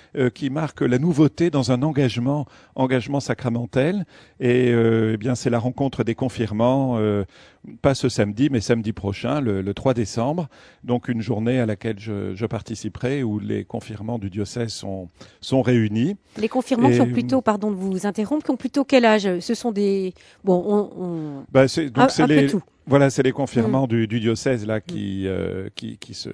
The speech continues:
Speaker 1: qui se réuniront. Et, euh, bah, je serai heureux de les rencontrer à ce, à ce moment-là. Et puis, ils seront confirmés par Monseigneur
Speaker 2: Et
Speaker 1: Guélec,
Speaker 2: voilà.
Speaker 1: euh,
Speaker 2: <laughs>
Speaker 1: tout au long de l'année. Donc, euh,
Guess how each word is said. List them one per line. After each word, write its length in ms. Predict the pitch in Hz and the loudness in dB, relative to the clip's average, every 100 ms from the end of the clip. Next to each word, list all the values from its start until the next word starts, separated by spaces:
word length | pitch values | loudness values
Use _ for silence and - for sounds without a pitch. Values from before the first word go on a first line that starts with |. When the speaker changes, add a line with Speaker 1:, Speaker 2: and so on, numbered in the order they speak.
| - | -12
Speaker 1:
qui 120 | 113 | -10
se 120 | - | -6
réuniront. 720 | 101 101 92 95 135 214 247 | -2 -2 -2 -2 0 0 2
Et, 40 | 131 | 0
euh, 580 | 113 104 101 101 98 92 _ _ - | 0 -2 -2 -4 -4 -8 _ _ -4
bah, 80 | |
je 120 | 101 113 | 0 0
serai 160 | - 113 | 2 2
heureux 220 | 110 131 | 2 2
de 100 | 131 | 2
les 100 | 123 | 2
rencontrer 580 | 120 117 117 117 127 113 | -4 -4 -6 -4 -2 -2
à 60 | 104 | -4
ce, 160 | 110 | -6
à 140 | 107 117 | -6 -2
ce 120 | 123 | 2
moment-là. 380 | 117 110 139 196 | 2 4 2 2
Et 40 | |
puis, 120 | 131 | 0
ils 40 | 120 | -2
seront 140 | 120 | -2
confirmés 440 | 120 117 110 120 117 | -4 -4 -2 -2 -2
par 120 | 98 | -4
Monseigneur 360 | 98 - 101 87 | -6 -8 -10 -6
Speaker 2:
Et 40 | 180 | -2
Speaker 1:
Guélec, 340 | 170 131 - | 2 0 0
Speaker 2:
voilà. 140 | 107 | -2
Speaker 1:
euh, 60 | 95 | -2
Speaker 2:
<laughs> 280 | 180 156 208 | -6 -4 0
Speaker 1:
tout 200 | 180 143 | 2 6
au 80 | 143 | 6
long 140 | 127 123 | 6 4
de 60 | |
l'année. 320 | 113 107 127 151 | 4 4 2 2
Donc, 260 | 131 - 110 | -2 -2 0
euh, 160 | 101 | -2